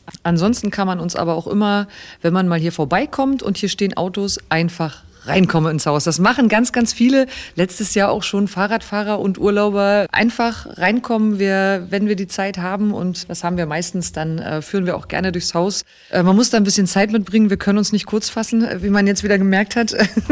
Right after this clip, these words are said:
<laughs> Und man kann aber auch, ja, sich anmelden, wenn man das möchte. Man kann Führungen, das haben wir ganz oft,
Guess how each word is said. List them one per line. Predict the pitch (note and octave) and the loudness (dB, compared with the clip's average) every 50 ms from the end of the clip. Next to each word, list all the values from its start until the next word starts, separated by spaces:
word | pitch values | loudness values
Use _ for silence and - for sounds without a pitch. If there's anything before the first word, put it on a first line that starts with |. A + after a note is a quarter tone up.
| C4 - A#3 A3+ | 2 2 2 -2
<laughs> | C#4+ - - F4 E4 D4+ C#4 B3 - - - | -2 -2 -2 -4 0 2 2 2 2 0 -2
Und | - G3 F#3+ F#3+ F#3+ F#3 F#3 F#3 - - - - | 0 2 2 4 2 2 0 -2 -2 -4 -8 -6
man | F3 F3+ F3+ F3 E3+ | -2 0 0 0 0
kann | - F#3+ G3 | 0 0 0
aber | G3+ F3+ F#3 F3+ - | 0 0 0 0 -2
auch, | F#3 F3 - | -2 -4 -4
ja, | - F3 E3 E3 D3+ C3 | -2 -2 -2 -2 -2 -4
sich | C3 - E3+ - - - - - - | -8 -12 -12 -12 -12 -12 -12 -12 -6
anmelden, | - D#3+ F3 F#3+ G3 F#3+ F#3 F#3+ G3+ G#3+ G3+ G#3+ G#3+ G3+ | -2 0 2 2 4 4 4 4 2 4 4 4 2 4
wenn | F#3 F3 | 2 2
man | F3+ F#3 F3+ | 0 0 0
das | F3 E3+ - | -2 -2 -2
möchte. | F#3 F#3+ A#3+ - - C4 A3+ | -2 -2 -4 -4 -4 -4 -2
Man | G3+ F#3+ F3+ | -2 -4 -4
kann | - G3 F#3 F3+ | -4 -4 -6 -6
Führungen, | - - - A3+ G3+ A3+ A3 | -6 -6 -6 -4 -2 0 0
das | G3 F3+ - | 0 0 0
haben | G3+ G3 | 0 0
wir | F#3+ F3+ | 0 0
ganz | G3 G#3+ G#3+ | -2 -2 -2
oft, | - - D4 - - - | -4 -6 -6 -6 -8 -20